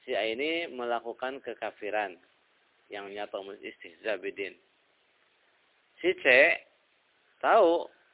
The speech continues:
si A ini melakukan kekafiran, istihza bidin. Si C mengkafirkan. Nah, si B tidak tahu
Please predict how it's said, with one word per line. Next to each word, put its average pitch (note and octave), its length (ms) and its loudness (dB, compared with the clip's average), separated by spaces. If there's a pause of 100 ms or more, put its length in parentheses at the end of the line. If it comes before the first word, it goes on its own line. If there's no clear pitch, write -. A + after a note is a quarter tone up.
(480)
si C#3 80 -4
A A2+ 80 4
ini A2+ 160 -2
melakukan B2+ 560 -6
kekafiran, A2 560 -4 (880)
istihza G#2 480 -8
bidin. G#2 400 -10 (400)
Si A2+ 80 -12
C D#3 160 0
mengkafirkan. D3 720 -4 (840)
Nah, B2 160 -8 (160)
si E3+ 160 0
B F3+ 80 -2 (400)
tidak A#2 320 -6
tahu D3+ 320 -6